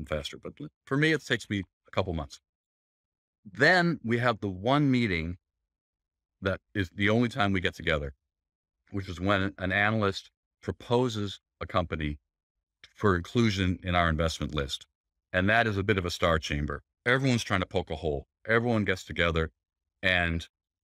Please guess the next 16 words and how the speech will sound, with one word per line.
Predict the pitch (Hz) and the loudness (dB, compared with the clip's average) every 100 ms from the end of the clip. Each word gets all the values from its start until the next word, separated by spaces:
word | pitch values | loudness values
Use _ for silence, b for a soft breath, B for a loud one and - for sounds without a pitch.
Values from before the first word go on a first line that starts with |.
| _ _ | _ _
tries | - 104 104 107 104 | -4 2 4 4 0
to | 95 | -8
find | - 92 85 80 85 - | -2 2 2 2 -4 -6
a | 85 | -8
reason | 78 95 98 98 85 | 0 2 4 2 2
why | 85 85 | 2 2
the | 80 | 0
investment | 78 85 98 101 90 - | -2 -2 -2 -2 -6 -4
thesis | 85 - 80 - - _ | -4 -4 -8 -8 -16 _
won't | 78 87 87 | -2 0 2
happen. | 78 71 - - _ _ _ _ _ _ _ _ _ _ _ _ _ - | -2 -6 -8 -20 _ _ _ _ _ _ _ _ _ _ _ _ _ -12
The | 92 - _ - | -12 -12 _ -2
analyst | 113 151 147 120 - - _ _ _ _ _ _ - | 2 2 2 0 -4 -16 _ _ _ _ _ _ -8
responds | 95 98 - 127 151 147 | -6 -2 4 6 6 2
to | 120 | 2
those | 104 98 110 - | 4 4 0 -4